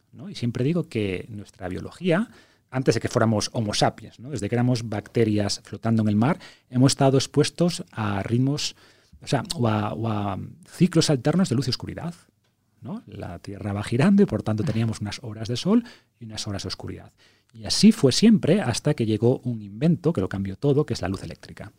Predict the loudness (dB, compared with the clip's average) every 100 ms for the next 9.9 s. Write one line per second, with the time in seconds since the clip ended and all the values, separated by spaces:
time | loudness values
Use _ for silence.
0 | -20 -20 -20 -16 -8 0 2 4 2 2
1 | 0 0 -2 -4 2 4 4 2 -2 -4
2 | -4 -2 0 2 2 0 -8 _ -8 -4
3 | -2 4 6 6 4 0 -2 -6 -12 -4
4 | -4 -4 -6 -6 -2 -2 -2 -12 _ _
5 | _ _ 0 4 6 8 6 6 4 4
6 | 8 6 4 -10 -8 -6 -6 -8 -14 0
7 | 2 4 2 2 2 2 -4 -6 -10 -14
8 | -16 -4 0 0 0 4 4 6 2 0
9 | -4 -4 -4 0 6 10 10 10 8